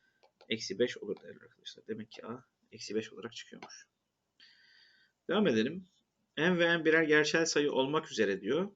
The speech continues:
X kare. Gerçel sayılardaki çözüm kümesini sormuş bize. O zaman şöyle yapalım bunu. Çarpanlarına nasıl ayrılır? Şöyle yazayım bu denklemi. X kare eksi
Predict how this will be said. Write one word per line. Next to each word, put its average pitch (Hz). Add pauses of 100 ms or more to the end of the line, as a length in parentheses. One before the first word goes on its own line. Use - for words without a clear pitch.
(140)
X 151
kare. 151 (1600)
Gerçel 151
sayılardaki 165
çözüm 165
kümesini 143
sormuş 90
bize. 139
O 156
zaman 160
şöyle 175
yapalım 101
bunu. 160 (1800)
Çarpanlarına 160
nasıl 139
ayrılır? 95
Şöyle 143
yazayım 135
bu 92
denklemi. 113
X -
kare 117
eksi 123